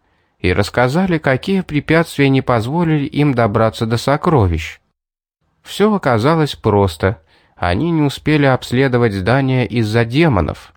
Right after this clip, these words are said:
Строения находились поблизости от большого, по меркам пустоши, леса, и, как следствие,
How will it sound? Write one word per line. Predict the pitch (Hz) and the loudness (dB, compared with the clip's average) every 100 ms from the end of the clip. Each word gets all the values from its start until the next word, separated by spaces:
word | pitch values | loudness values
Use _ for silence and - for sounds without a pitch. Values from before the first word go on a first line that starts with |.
| _ _ _ _ | _ _ _ _
Строения | - - 92 110 190 190 175 | -8 -2 0 0 0 0 0
находились | 165 160 135 127 165 151 - | -2 0 -2 0 0 -2 -2
поблизости | 120 113 127 165 143 - 135 | -2 0 0 0 -2 -4 -4
от | - 117 | -4 -6
большого, | 113 113 104 - 165 160 160 - | -2 -2 -2 -2 0 0 -2 -2
по | 113 | 0
меркам | 110 117 - 107 | 2 0 0 -2
пустоши, | 98 107 101 - 95 - 92 | 0 -2 -2 -2 -2 0 -2
леса, | 139 175 - 71 - _ _ _ - | 0 -2 -2 -6 -6 _ _ _ -10
и, | - 165 | -8 -2
как | 104 90 | -4 -2
следствие, | 113 160 170 - 147 147 143 | -2 -2 -2 -4 0 0 0